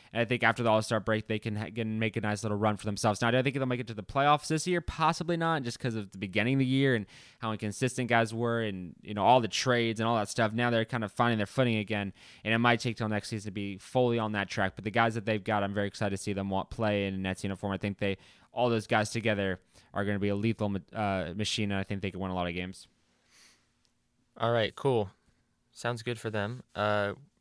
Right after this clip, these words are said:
Speaker 2: before we wrap up, a bit of news that's news to me as well. Saw this on the show sheet. No more pushing the quarterback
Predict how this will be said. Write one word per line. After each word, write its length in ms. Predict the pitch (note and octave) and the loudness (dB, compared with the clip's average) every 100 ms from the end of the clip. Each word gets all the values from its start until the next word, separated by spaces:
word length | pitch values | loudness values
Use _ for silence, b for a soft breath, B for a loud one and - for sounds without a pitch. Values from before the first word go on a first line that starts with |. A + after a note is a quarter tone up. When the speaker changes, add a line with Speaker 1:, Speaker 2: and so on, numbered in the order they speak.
| _ _ | _ _
Speaker 2:
before 240 | A#2 D#3 | -10 -6
we 100 | D#3+ | -4
wrap 300 | C#3 B2+ B2+ | 0 0 2
up, 280 | G#2 G2 - _ _ _ - | 2 0 -4 _ _ _ -12
a 80 | |
bit 180 | G2+ C#3 | -4 0
of 140 | C#3+ A#2 | 0 0
news 380 | G#2+ G#2 A2+ | -2 -2 -4
that's 280 | G#2+ G#2 - | -2 -2 -2
news 240 | A2+ G#2+ G2+ | -4 -4 -6
to 100 | - | -6
me 120 | G#2+ | -4
as 140 | G2 G2+ | -4 -4
well. 320 | A2 G2 G2+ b b b b b b b - | -2 -2 -6 b b b b b b b -4
Saw 180 | B2 | -2
this 140 | G2+ A2 | -2 -4
on 80 | G#2 | -6
the 80 | |
show 220 | F#2 G#2+ F#2+ | -6 -6 -6
sheet. 360 | - G#2+ A#2 _ _ _ _ _ | -6 -8 -8 _ _ _ _ _
No 200 | A#2 C3+ | -2 0
more 180 | D3 D3 | 0 0
pushing 340 | D#3+ D3 D3+ | 0 0 -2
the 80 | C3+ | -2
quarterback 640 | C#3 C3 B2+ C3+ C3+ - | -2 -2 0 0 0 -6